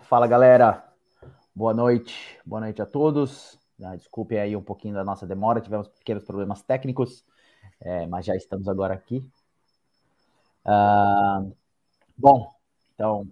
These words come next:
queríamos aqui iniciar a nossa review da semana um. Infelizmente, não temos aqui o André neste exato momento, então não vou poder, né, tripudiar da, da vergonha alheia que é o time dele.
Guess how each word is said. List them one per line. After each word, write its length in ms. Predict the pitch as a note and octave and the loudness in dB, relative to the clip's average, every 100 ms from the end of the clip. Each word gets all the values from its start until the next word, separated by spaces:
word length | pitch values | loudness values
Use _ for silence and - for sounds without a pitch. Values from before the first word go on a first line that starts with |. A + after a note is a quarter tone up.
| _ | _
queríamos 340 | - G#2 A2 G2 | -12 -8 -6 -8
aqui 480 | G2 - G#2 F#2+ - _ _ _ _ _ | -8 -6 -6 -6 -10 _ _ _ _ _
iniciar 460 | - G2 - G2+ G2 | -12 -12 -8 -4 -2
a 80 | F#2+ | -2
nossa 580 | G2 F#2+ - F#2+ F2+ - _ _ _ | -4 -6 -4 -4 -4 -12 _ _ _
review 380 | - D#3+ C3+ C4 | -6 -2 2 4
da 100 | F3 | 4
semana 420 | - C#3+ C3 B2+ | 2 0 0 -2
um. 240 | A#2 C#3+ A3+ _ _ _ F3+ | -2 -4 -8 _ _ _ -8
Infelizmente, 640 | F3 D#3 B2+ B2 A#2 A#2+ | -2 -2 -2 -4 -6 -6
não 140 | A2+ | -8
temos 260 | A2+ A2+ G#2+ | -4 -4 -4
aqui 220 | A2 B2 | -4 -4
o 100 | A2 | -2
André 480 | A2 G#2+ G#2+ G2 - _ _ _ _ - | -2 0 0 0 -4 _ _ _ _ -12
neste 300 | G#2+ G2 G#2+ | -10 -8 -8
exato 280 | G#2 G2+ G#2 | -4 -6 -6
momento, 380 | F#2+ G2 G2 | -10 -10 -10
então 200 | G2 G2+ | -10 -8
não 180 | A2+ C3+ | -4 -2
vou 160 | B2 A#2+ | 0 0
poder, 520 | A#2 G#2+ A2 G#2 - _ | 0 0 0 -2 -4 _
né, 340 | G2 G2+ G#2+ G2+ _ _ - | -16 -12 -12 -14 _ _ -6
tripudiar 880 | A3 - F3+ C3+ C3 A2+ G#2 F#2+ - | -4 0 0 2 4 4 2 -2 -12
da, 300 | - G2+ F#2+ F2+ | -12 -10 -10 -12
da 140 | F#2+ G2 | -10 -8
vergonha 520 | G2+ A2 G#2+ B2 A#2+ | -6 -2 0 0 0
alheia 320 | G#2+ G#2+ G#2 | -2 -2 -4
que 120 | G2 | -4
é 20 | G#2 | -8
o 80 | |
time 220 | G#2 G2+ F#2+ | -8 -10 -10
dele. 320 | F#2+ G#2 | -10 -10